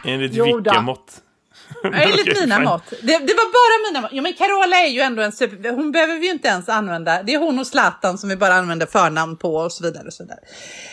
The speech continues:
Speaker 2: Ehm.
Speaker 1: Ja, men det är för att hon har ett ovanligt namn.
Speaker 2: Ja.
Speaker 1: Det är som Zlatan. <laughs>
Speaker 2: Nej, nej, det är inte så.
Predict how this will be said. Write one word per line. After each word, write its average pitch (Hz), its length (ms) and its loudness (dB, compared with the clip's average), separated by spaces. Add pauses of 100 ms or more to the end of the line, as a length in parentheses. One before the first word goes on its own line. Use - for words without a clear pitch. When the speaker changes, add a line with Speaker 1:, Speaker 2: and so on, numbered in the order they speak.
(120)
Speaker 2:
Ehm. 202 600 4
Speaker 1:
Ja, 147 80 -8
men 143 100 0
det 147 40 2
är 151 40 2
för 160 100 -4
att 156 80 -6
hon 139 100 -2
har 113 80 2
ett 107 140 -4
ovanligt 123 600 -2
namn. 107 240 -6
Speaker 2:
Ja. 233 220 6
Speaker 1:
Det 139 60 0
är - 40 -2
som 139 140 -6
Zlatan. - 360 -8 (920)
<laughs> 135 200 -8 (1800)
Speaker 2:
Nej, 240 340 2 (280)
nej, 285 380 2
det 240 100 0
är 262 200 6
inte 220 180 -2
så. - 220 -8